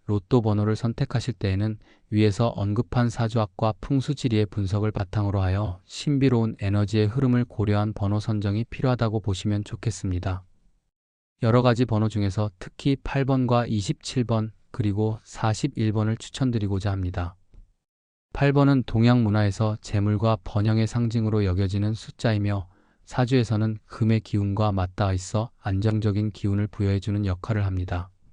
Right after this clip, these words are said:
이십칠 번은 두 자릿수의 합이 이백칠십구로 완성 및 결실의 의미를 지니면서도 호랑이띠 분의 도전 정신과 창의력을 상징하는 숫자로 해석될 수 있습니다.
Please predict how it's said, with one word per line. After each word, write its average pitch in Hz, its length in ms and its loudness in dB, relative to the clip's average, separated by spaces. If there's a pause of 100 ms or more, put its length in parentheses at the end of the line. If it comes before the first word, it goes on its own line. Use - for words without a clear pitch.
(760)
이십칠 127 520 2
번은 127 440 4
두 117 240 0
자릿수의 113 540 2
합이 120 400 2
이백칠십구로 110 1200 0 (340)
완성 110 460 2
및 110 160 2 (140)
결실의 110 480 2
의미를 104 420 2
지니면서도 104 800 0 (160)
호랑이띠 131 520 4
분의 110 320 2
도전 101 340 2
정신과 101 640 0
창의력을 123 540 2
상징하는 110 540 0
숫자로 113 480 0
해석될 113 460 0
수 - 160 -6
있습니다. 92 640 -4